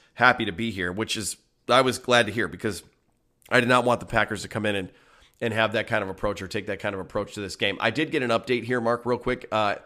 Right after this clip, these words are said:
via our overlord, Andy Herman, who said that the only Packers player that did not practice on Wednesday was A J Dillon.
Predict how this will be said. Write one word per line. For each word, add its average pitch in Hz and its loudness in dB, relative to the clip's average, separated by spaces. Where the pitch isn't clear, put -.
via 120 4
our 107 2
overlord, 110 -2
Andy 107 -2
Herman, 120 -2
who 113 -4
said 113 -2
that 104 -6
the 101 -10
only 143 -2
Packers 120 0
player 117 0
that 101 -8
did 110 -4
not 104 0
practice 101 -2
on 98 -6
Wednesday 123 -2
was 101 -8
A 95 -6
J 90 -10
Dillon. 82 -14